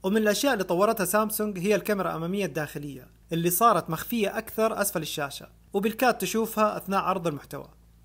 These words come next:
وصار في تحسينات كبيرة على الكاميرات مقارنة بالجيل السابق، وصارت العدسة العريضة بدقة اثناشر ميجا بكسل،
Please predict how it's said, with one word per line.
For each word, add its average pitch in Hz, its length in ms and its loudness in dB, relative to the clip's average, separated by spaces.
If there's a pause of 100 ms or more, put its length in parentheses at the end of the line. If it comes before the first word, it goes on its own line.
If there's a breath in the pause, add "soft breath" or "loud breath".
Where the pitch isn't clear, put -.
(120)
وصار 220 280 2
في 240 140 -2
تحسينات 190 580 -2
كبيرة 202 360 0
على 175 140 2
الكاميرات 185 640 0
مقارنة 170 440 0
بالجيل 156 320 -6
السابق، 143 400 -8 (460)
وصارت 208 400 0
العدسة 180 360 0
العريضة 190 520 0
بدقة 175 360 -8
اثناشر 180 420 -6
ميجا 175 200 -4
بكسل، 151 340 -10